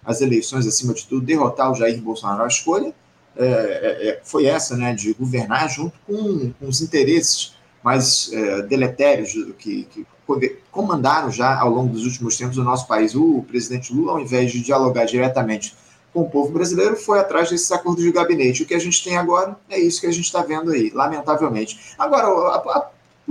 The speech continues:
a-, aproveitando que eu falei em acordo de gabinete, ô, ô, Leonardo, o apoio do presidente Lula ao Arthur Lira e,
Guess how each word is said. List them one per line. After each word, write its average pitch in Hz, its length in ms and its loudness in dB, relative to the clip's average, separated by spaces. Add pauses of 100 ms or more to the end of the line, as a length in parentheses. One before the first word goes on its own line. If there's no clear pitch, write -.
a-, - 40 0
aproveitando 277 460 2
que 190 60 -6
eu - 60 -12
falei 160 200 2
em 147 40 4
acordo 143 280 0
de 127 80 0
gabinete, 139 640 0
ô, 117 280 2 (340)
ô, 127 60 0
Leonardo, 127 520 0 (340)
o 403 80 2
apoio 202 540 0
do 247 200 -4
presidente 160 720 2
Lula 160 280 6
ao 165 100 2
Arthur 151 360 -2
Lira 107 380 2
e, - 160 -6